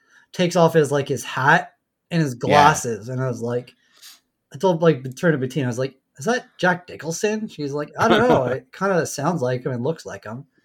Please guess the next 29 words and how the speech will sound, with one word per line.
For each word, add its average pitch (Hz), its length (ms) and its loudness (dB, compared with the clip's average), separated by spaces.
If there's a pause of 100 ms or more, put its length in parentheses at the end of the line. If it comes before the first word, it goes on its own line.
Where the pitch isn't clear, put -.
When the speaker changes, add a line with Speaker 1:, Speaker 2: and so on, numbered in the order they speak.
(160)
Speaker 1:
<laughs> - 340 -8
Speaker 2:
Yeah. 98 240 -2 (840)
Yeah, 98 140 0
talk 113 240 -2
about, 113 240 2
like, 92 240 -4 (140)
two 98 400 -4 (960)
way 107 460 2
different 92 340 -4
roles 87 300 -4
in 87 80 -8
this 85 180 -10
movie. - 420 -10 (160)
Speaker 1:
Yeah. 107 260 -8 (880)
Speaker 2:
He - 60 -18
plays 95 240 -8
the 98 60 -12
president, 92 500 -8
and 87 180 -8
then 90 140 -8
he 90 180 -10
plays 82 380 -10
some, 87 260 -6
like, 85 380 -12 (1200)
shady-ass 90 720 -4
casino 87 480 -10
guy. 80 300 -14 (320)
Speaker 1:
Yeah, 127 280 -2 (300)
yeah. 107 240 -10